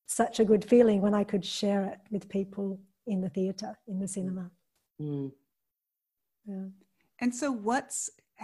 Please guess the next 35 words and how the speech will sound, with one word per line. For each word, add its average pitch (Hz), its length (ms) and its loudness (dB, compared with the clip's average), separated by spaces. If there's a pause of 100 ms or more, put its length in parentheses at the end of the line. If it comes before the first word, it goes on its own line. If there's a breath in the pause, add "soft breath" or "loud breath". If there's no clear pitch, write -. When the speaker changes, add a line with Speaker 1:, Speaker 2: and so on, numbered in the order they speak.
(1120)
Speaker 3:
is 226 120 0
there, - 180 0
what's 254 300 0
the - 200 0
onward 220 480 4
journey? 151 500 0
Like, 151 180 -8
we've 196 160 -2
talked 226 300 2
a 240 40 4
bit 180 220 0
of, 170 220 -2
of 165 160 4
the 175 80 0
film 185 320 -2
itself. 139 420 -4 (320 soft breath)
We've 196 100 0
Speaker 1:
Yes. 208 100 -2
Speaker 3:
talked 233 220 6
a - 20 4
little 214 140 8
bit 190 100 6
about 180 220 4
where 190 180 6
it's 185 160 2
come 226 320 4
from 202 560 6
and 170 220 4 (240 loud breath)
kind 196 160 6
of 156 140 2
where 180 280 6
we 185 180 4
are 160 140 6
now. 185 500 2
We've, 170 220 0